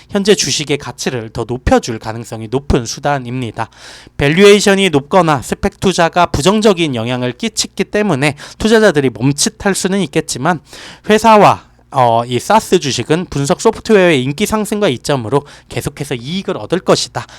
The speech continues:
긍정적으로 바라보는 내용의 기사였습니다. 어, 지금 프리장에서는 팔란티어 영점삼삼 프로 또 하락을 하면서 십오점이 불까지 내려왔는데요.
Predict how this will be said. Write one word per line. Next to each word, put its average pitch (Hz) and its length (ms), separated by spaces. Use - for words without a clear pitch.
긍정적으로 139 640
바라보는 143 760
내용의 113 420
기사였습니다. 120 1080
어, 147 260
지금 180 320
프리장에서는 214 1000
팔란티어 190 680
영점삼삼 170 800
프로 143 200
또 131 200
하락을 165 340
하면서 165 460
십오점이 202 680
불까지 143 560
내려왔는데요. 127 1000